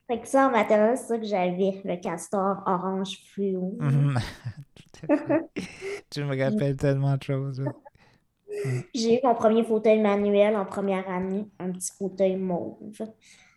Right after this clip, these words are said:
Speaker 1: Puis, euh, fait que c'est ça. Fait que à l'école, je me déplaçais quand même plus en, en roue,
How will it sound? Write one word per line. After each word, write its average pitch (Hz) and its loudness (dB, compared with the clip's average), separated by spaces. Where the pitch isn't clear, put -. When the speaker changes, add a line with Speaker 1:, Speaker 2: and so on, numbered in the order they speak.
Speaker 1:
Puis, 180 -2
euh, 170 0
fait 175 -8
que 175 -10
c'est 175 -8
ça. - -6
Fait 185 -2
que 180 2
à 196 4
l'école, 208 4
je 247 -6
me 202 -4
déplaçais 180 -4
quand 214 -4
même 302 -4
plus 269 -4
en, 185 -4
en 180 0
roue, 196 -4